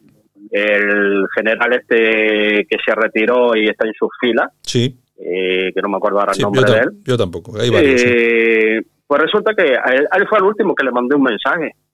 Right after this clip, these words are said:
Speaker 1: no me respondió, lo leyó, no me respondió. Eh, pues nada, eh, le di las gracias cordialmente, le, le transmití mi decepción y a la semanita más o menos me respondió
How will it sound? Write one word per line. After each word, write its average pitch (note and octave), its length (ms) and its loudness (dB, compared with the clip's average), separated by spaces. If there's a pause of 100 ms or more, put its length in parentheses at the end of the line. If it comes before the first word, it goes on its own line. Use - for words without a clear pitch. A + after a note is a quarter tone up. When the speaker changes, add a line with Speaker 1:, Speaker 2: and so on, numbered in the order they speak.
(360)
Speaker 1:
no D#3 120 -2
me F3+ 80 2
respondió, C3+ 580 0 (220)
lo A2 160 0
leyó, B2 340 0
no C#3 100 -2
me D3+ 100 2
respondió. C#3+ 580 -2 (680)
Eh, A#2+ 1040 0
pues B2 140 0
nada, D3+ 360 2 (120)
eh, A2+ 600 2
le A#2 280 2
di C#3 120 0
las C#3 160 2
gracias D#3 480 2
cordialmente, F3 1000 2
le, A#2 800 2
le G#2+ 120 -2
transmití A#2 440 -2
mi B2 160 2
decepción G3 580 0 (540)
y A2 140 -2
a A2+ 80 2
la A2+ 180 0
semanita B2 420 -2
más E3+ 160 0
o E3 80 0
menos E3+ 280 0
me C#3+ 120 2
respondió C3+ 720 0